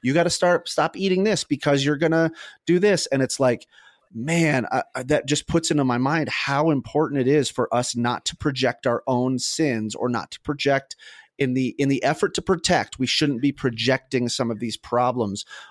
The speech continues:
onto our kids. And how can we handle it, um, in a healthy way, in a grace-filled way,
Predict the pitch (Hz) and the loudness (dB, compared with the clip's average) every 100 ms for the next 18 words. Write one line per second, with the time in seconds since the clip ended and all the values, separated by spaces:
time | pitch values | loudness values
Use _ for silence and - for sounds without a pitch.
0 | - 120 117 120 104 - 120 104 90 92 | -4 -2 0 0 -2 0 0 2 0 -4
1 | - 123 127 127 113 107 117 120 120 110 | -2 -2 0 -2 -2 -2 -2 -2 0 -2
2 | - _ - _ - 101 87 87 - _ | -2 _ -20 _ -6 -2 -2 -4 -8 _
3 | - 135 107 127 127 113 110 110 110 113 | -2 0 0 0 -2 -2 0 2 2 0
4 | 110 104 92 98 113 131 - 147 131 117 | -2 -4 -4 -2 0 0 -2 2 2 2
5 | 117 113 110 | 2 2 2